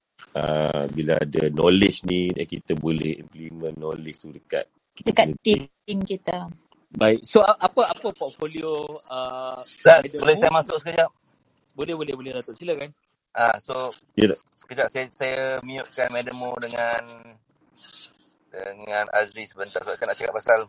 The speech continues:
Speaker 4: alignment ni. So, basically, dia macam ni. Kalau kita faham kereta, kalau, kalau siapa yang biasa yang kereta, sama ada driving ataupun duduk sebelah, bila kita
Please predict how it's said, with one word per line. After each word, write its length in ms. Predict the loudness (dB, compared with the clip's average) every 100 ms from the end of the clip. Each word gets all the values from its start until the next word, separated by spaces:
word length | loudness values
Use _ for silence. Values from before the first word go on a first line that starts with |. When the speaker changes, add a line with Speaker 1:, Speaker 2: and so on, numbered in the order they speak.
| -12 -2
Speaker 4:
alignment 400 | 0 0 -2 -8
ni. 100 | -12 -20 _ -20 _ _ _ _ _ _ _ _ _ _ _
So, 160 | -6 -4
basically, 480 | -2 -2 -2 -2 -6 -14 -20 -4
dia 160 | -4
macam 160 | -2 -8
ni. 80 | -10 _ _ _ _ _ _ _ _ _ _ _ _ _ _
Kalau 220 | 0 0
kita 160 | 0 -4
faham 320 | 2 4 4
kereta, 480 | 2 -2 0 -4 -4 -6 -16 _ _ _ _ _ _ _ _ _ _ -10
kalau, 160 | -10 -10 _ _ _ _ _ _ _ _ _ _ _
kalau 160 | 0 0
siapa 260 | 2 2 2
yang 220 | 0 -2
biasa 380 | -6 -8 -2 0 0 -4 _ -12
yang 160 | -10
kereta, 560 | -4 -4 2 4 4 2 -4 _ _ _
sama 240 | -12 -8
ada 80 | -6
driving 560 | 4 6 6 2 -2 -4
ataupun 220 | -6 -6
duduk 160 | -4 -6
sebelah, 400 | 0 4 6 4 _ _ _ _ _ _
bila 220 | 0 4
kita 420 | 4 6 6 6